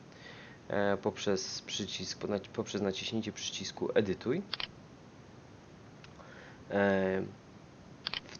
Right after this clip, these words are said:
tej pozycji, e, akceptujemy, jeśli wszystko jest w porządku, akceptujemy zmiany, zamykamy inwentaryzację.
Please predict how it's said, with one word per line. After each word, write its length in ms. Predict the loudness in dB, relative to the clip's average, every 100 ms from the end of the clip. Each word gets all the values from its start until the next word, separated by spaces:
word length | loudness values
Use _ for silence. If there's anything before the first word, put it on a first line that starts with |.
| 8
tej 200 | 12 12
pozycji, 880 | 10 4 4 0 0 2 6 6 4 -2 -12 -6
e, 640 | -2 0 0 -2 -2 -4 0
akceptujemy, 680 | 2 6 6 8 10 10
jeśli 240 | 8 4 0
wszystko 320 | 0 4 4
jest 500 | 4 2 -10 -12 -14 -14 -16 -16 -12
w 40 | -2
porządku, 440 | 6 6 6 4
akceptujemy 560 | 2 2 0 4 6 6
zmiany, 400 | 6 4 4 6
zamykamy 640 | 8 10 10 8 6 8
inwentaryzację. 1000 | 6 6 4 4 4 6 6 6 4 2